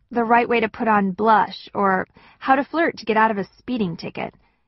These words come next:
things to know for the future. But then it never happened. Daddy's been on some dates, but he hasn't had a steady girlfriend he's brought around,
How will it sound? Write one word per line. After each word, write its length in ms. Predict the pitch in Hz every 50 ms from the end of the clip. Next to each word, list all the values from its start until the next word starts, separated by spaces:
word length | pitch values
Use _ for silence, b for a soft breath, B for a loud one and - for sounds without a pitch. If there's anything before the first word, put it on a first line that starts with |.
| _ _ -
things 240 | 359 359 370 370 -
to 140 | - -
know 160 | 320 311 302 294
for 140 | - 294
the 100 | 226 220
future. 600 | 208 - 262 277 285 262 - - 170 - - 226 _ _ _ _ _ _ _ _ _ _ _ _ _ _ _ -
But 240 | - 254 285 277 -
then 200 | 294 294 285 294
it 100 | 294 -
never 240 | 294 302 262 262 226
happened. 560 | 202 190 185 185 - 180 175 180 190 - - _ _ _ _ _ _ _ _ _ _ _ _ _ _ -
Daddy's 360 | 233 311 320 359 381 349 285
been 160 | - 254 240
on 220 | 226 202 190 190 - -
some 200 | 220 214 208 196
dates, 320 | 180 170 165 - _ _ _ _ _ _ - -
but 180 | 220 262 262
he 80 | 269 262
hasn't 340 | 247 277 285 277 269 233 214
had 180 | 208 208 185
a 100 | 180 - _
steady 260 | - 202 185 185 180
girlfriend 500 | 175 - 180 185 185 175 - 175 170 170
he's 180 | 180 190 180 -
brought 240 | - 190 180 175 165
around, 520 | 165 170 175 175 165 160 156 170 180 _